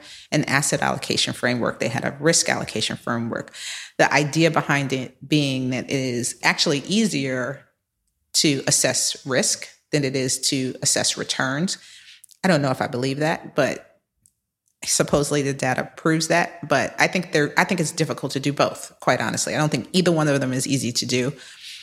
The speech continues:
And you get it directionally right, and neither are precise. But just say if you're directionally trying to figure out how much risk you're taking on, and therefore how much volatility you're creating and what the potential drawdown is, it's an important thing for us to do at an endowment.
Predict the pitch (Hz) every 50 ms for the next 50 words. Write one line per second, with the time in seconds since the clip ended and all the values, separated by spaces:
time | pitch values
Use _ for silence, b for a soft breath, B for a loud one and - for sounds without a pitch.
0 | B B B - 160 160 160 165 156 165 156 147 - - 160 156 - - 147 127
1 | 131 139 156 - - - 160 143 131 123 127 123 117 123 113 113 107 - - -
2 | _ _ - 139 127 131 117 - - 147 156 165 170 175 170 165 156 135 - -
3 | - - - - - - - - - - - - - - - - - - _ _
4 | _ _ - 156 151 - - 160 - - - 160 139 147 151 - 147 143 143 -
5 | 151 139 143 147 180 180 - - - 175 160 156 156 151 - - 143 131 123 -
6 | - 156 135 131 127 120 113 - - - - 156 170 170 160 160 165 - 135 131
7 | 147 147 151 - - - 139 127 - - 110 - - 123 127 127 123 123 - -
8 | 143 147 147 151 151 - 127 - - 151 156 160 156 151 - - 139 131 135 139
9 | 139 - - 147 143 139 127 131 127 127 123 127 127 123 - - 143 127 123 120
10 | 117 117 117 120 120 127 131 139 127 - - - 156 151 - 160 - 147 135 -
11 | 131 131 - 131 127 123 120 110 110 107 113 120 117 92 82 - B B B B
12 | B B B - 170 - 170 151 143 - - - - 131 - 123 110 - - -
13 | 80 - - - 123 - - 71 - - - - _ _ _ _ - 151 127 127
14 | 123 117 101 - 78 95 80 - -